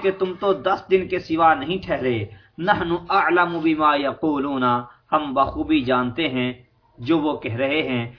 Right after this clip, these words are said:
اذ یقول امثلهم طریقۃ ان لبثتم الا یوما، جب ان میں سے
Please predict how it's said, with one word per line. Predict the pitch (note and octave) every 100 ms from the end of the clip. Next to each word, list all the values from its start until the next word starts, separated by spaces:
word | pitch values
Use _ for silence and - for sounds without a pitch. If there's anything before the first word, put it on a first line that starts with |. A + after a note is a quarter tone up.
| _
اذ | F3+ E3+
یقول | E3 E3+ - F#3+ F3 E3
امثلهم | F3 G#3+ F3 F3+ E3 E3+ D#3 C#3+ B2+
طریقۃ | D3 D#3 D3+ E3 F#3 E3+ C#3 A#2+ A2 - _ _
ان | G#3 G#3
لبثتم | F3+ E3 G#3 - - F3+ -
الا | E3 D3+ C#3
یوما، | C3+ C3+ C3 B2 A#2 A2 - -
جب | - F#3 F#3+
ان | F#3+ F#3+
میں | G3
سے | F#3+ F#3 F3+